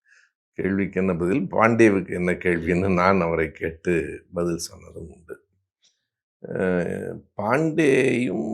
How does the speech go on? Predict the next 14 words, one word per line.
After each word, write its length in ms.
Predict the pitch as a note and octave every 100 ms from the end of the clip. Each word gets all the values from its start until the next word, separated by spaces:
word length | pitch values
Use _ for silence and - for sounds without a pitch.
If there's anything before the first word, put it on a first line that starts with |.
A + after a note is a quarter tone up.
| D#3+ -
சீமானும் 680 | - C3 C#3+ C#3 B2+ C#3+ G#2+
இரண்டு 360 | F#2 A2 A#2+
பேருமே, 440 | A#2 A#2 A2+ A#2 G#2 D#2 D3 - _ - _ -
பாண்டே 320 | A2 C3+ C#3+ C#3
தன்னை 300 | C3 A#2 A2+ G2+
நடுநிலையான 880 | G2 A#2 C3 C3 B2 A#2+ A#2 A#2+ C3
ஊடகவியலாளர் 920 | G#2+ A2+ G#2+ G#2 G2 F#2 F2+ F2 F2 D#2
என்பார், 400 | C#2+ C#2+ - - _ _ _ -
அவரே 320 | G#2+ G#2 G#2+
அதை 200 | G#2+ F#2
நம்புறதில்ல, 580 | E2 F2 E2 E2 D#2 - - -
சொல்லுவார். 520 | - - F2 G2 F2+ - _ - - - _ -
அஹ், 420 | - G#2 G2 G2 F2 - - A2+ G#2 -
சீமான் 680 | - C#3+ D3+ C#3+ A#2+ F#2+